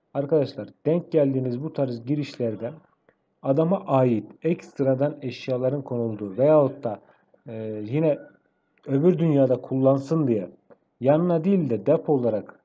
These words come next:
ekstradan farklı bir alana konulan eşyalar olabiliyordu. Bu eşyalar belki mezar soyguna uğrar. İlerleyen dönemde işte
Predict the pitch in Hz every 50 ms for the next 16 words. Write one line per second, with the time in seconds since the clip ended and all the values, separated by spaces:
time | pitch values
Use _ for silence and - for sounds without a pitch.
0 | _ - 156 160 160 - - - 156 139 135 135 123 - - 127 120 - - 160
1 | 143 147 139 131 123 120 127 127 123 117 - - 143 139 135 120 120 135 135 -
2 | 127 - - - - 120 120 123 120 120 123 120 113 110 104 104 104 110 110 104
3 | 92 87 - _ _ _ _ _ _ _ _ _ _ _ _ - 131 135 160 175
4 | 175 - - - 160 156 160 175 170 - - - - _ _ _ _ - 131 147
5 | 151 151 - 147 139 143 147 139 156 151 139 135 - - 143 139 135 139 151 151
6 | 151 143 135 123 117 113 - - - _ _ _ _ _ _ _ _ _ _ _
7 | _ - 117 120 123 127 127 127 131 131 127 127 127 127 123 123 123 123 120 117
8 | - - 127 120 120